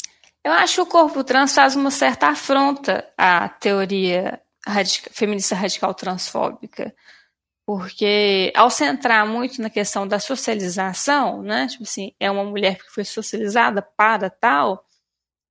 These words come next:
é, fica difícil explicar um corpo, como que, como que surge um corpo trans, né, como que aparece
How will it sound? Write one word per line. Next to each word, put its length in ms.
é, 460
fica 160
difícil 500
explicar 540
um 120
corpo, 340
como 260
que, 120
como 240
que 80
surge 440
um 80
corpo 380
trans, 460
né, 280
como 260
que 100
aparece 720